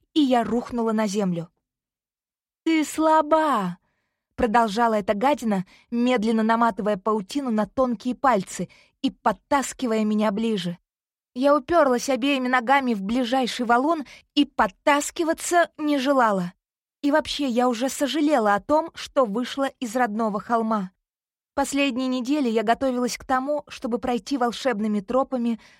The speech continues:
в ночь Холлантайда. Пройти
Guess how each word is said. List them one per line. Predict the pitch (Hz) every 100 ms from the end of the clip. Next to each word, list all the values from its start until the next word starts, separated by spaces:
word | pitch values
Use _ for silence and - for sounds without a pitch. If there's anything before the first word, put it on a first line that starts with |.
| _
в | 180
ночь | 220 247 254 - - _ _
Холлантайда. | - 254 240 240 226 262 233 202 170 180 - _ _ _ _ _ _ _ _ _ _ _ _ _ _ -
Пройти | 254 247 - 302 302